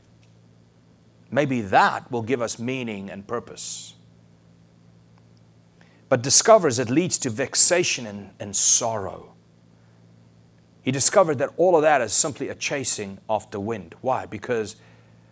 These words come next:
it doesn't matter what kind of cute philosophy you come up with, you still die.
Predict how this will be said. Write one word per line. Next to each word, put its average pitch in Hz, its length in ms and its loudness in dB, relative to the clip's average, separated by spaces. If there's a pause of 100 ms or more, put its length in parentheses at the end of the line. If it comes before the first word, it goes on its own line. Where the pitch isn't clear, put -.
(100)
it - 80 -4
doesn't 143 280 2
matter 131 200 0
what 127 300 -2
kind 147 300 -2
of 117 200 -6 (220)
cute - 260 0
philosophy 131 600 -2
you 110 60 -8
come 131 220 -6
up 139 160 -6
with, 110 100 -10 (200)
you 180 80 -2
still 233 260 -2
die. 107 460 -8